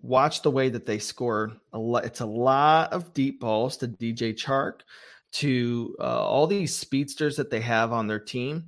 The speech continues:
I mean, every time I'm on red zone, I feel like I'm watching Minshew just bomb a sixty-yarder. So I don't,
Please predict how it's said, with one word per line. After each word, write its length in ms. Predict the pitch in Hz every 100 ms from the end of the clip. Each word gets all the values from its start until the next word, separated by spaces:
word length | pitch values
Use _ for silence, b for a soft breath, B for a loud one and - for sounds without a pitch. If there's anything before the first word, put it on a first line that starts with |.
| -
I 60 |
mean, 220 | 120 117 113
every 180 | 131
time 300 | 135 147 131
I'm 180 | 131 127
on 200 | 123 117
red 240 | 117 127 127
zone, 240 | 120 117
I 80 | 113
feel 260 | - -
like 180 | 117 113
I'm 140 | 120 117
watching 360 | 117 - 113
Minshew 520 | 110 123 - 123 117
just 260 | 113 113 - - 131 123 _ _
bomb 360 | 120 135 123 127
a 80 | 110
sixty-yarder. 920 | - 131 - 117 113 117 110 - - b b b b
So 340 | - 165 156 -
I 100 | 156
don't, 200 | 190